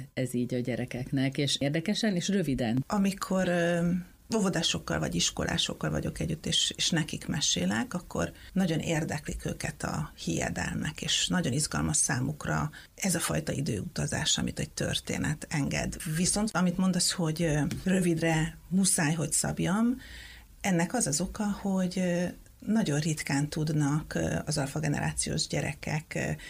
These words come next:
Speaker 2: hosszan egy csak hallott történetre, osztatlan fókuszált figyelemmel figyelni. Viszont arra mindegyik történet nagyon jó,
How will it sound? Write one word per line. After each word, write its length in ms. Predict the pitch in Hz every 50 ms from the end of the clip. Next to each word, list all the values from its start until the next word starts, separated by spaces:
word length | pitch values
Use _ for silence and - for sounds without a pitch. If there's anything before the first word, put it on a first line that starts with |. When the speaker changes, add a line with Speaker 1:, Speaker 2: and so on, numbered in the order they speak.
| - - - - -
Speaker 2:
hosszan 600 | - - 202 - - - - - 160 151 143 143
egy 180 | 143 147 -
csak 260 | - - 185 165 165 -
hallott 420 | - 151 139 139 151 147 - -
történetre, 720 | - - - 151 - - - - - - 156 156 - 170 160 156
osztatlan 420 | 147 - - 156 147 - 165 156
fókuszált 600 | 151 - - 151 - - - - - 135 - -
figyelemmel 600 | - - - - - - - - - - 156 156
figyelni. 480 | - - 175 156 - - 90 95 - - - - - - - - - -
Viszont 360 | 180 170 - - 180 180 -
arra 340 | - 180 165 165 170 165 170
mindegyik 560 | 175 185 220 269 294 - 160 - - - -
történet 420 | - - - - - 151 151 151
nagyon 260 | 156 151 147 - -
jó, 280 | - - - 156 170